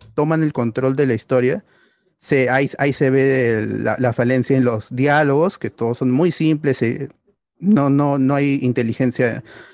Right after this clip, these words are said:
al momento de, de escribir, sobre todo por las ideas que ten-, que tiene la, la película, que es, eh, el control de los hombres sobre las mujeres, eh, en este mundo, que las obligan a, a vivir ahí, y los hombres son los que se van a trabajar, y las mujeres se quedan en el hogar, todo eso,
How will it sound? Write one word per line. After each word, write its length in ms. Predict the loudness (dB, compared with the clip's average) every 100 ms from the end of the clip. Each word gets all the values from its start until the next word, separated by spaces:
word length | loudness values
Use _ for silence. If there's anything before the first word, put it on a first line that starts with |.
| -4
al 140 | 0
momento 360 | 2 2 2 0
de, 120 | 0
de 140 | -2 -4
escribir, 400 | -2 0 0 0 -8
sobre 160 | -4 0
todo 160 | 2
por 120 | 2 2
las 300 | 0 -2 -4
ideas 480 | 0 2 2 0 -6
que 160 | -10 -6
ten-, 280 | -4 -6
que 160 | -6 -10
tiene 460 | -6 -2 0 0 0
la, 300 | 0 -2 _ _ _ 0
la 220 | 0 2
película, 440 | 0 -2 -2 -4
que 140 | -2 -4
es, 180 | -4 -6
eh, 380 | -4 -4 -8 -12 -10
el 340 | -2 0 0
control 540 | 0 -2 0 0 0 0
de 80 | 0
los 200 | 0 0
hombres 360 | 0 0 -2
sobre 260 | 0 0 2
las 200 | 0 0
mujeres, 580 | -2 2 0 0 -2 -8 _ _ _ _ -2
eh, 220 | 0 2
en 40 |
este 260 | 0 0 2
mundo, 360 | 4 4 2
que 120 | 0 0
las 200 | 0 0
obligan 640 | 0 2 4 4 2 2
a, 160 | 0 -2
a 220 | -2 0
vivir 340 | 2 2 2
ahí, 540 | 2 2 2 2 0 -2
y 100 | -4
los 180 | -4 -2
hombres 180 | -2 0
son 140 | -2
los 80 | -2
que 80 | -4
se 80 | -4
van 80 |
a 60 | -2
trabajar, 400 | -2 0 0 0
y 40 | 0
las 120 | -2
mujeres 320 | -2 -2 -4
se 100 | -4
quedan 280 | -2 0 2
en 160 | 2
el 120 | 2 2
hogar, 300 | 2 0 -2
todo 180 | -2
eso, 240 | -2 -2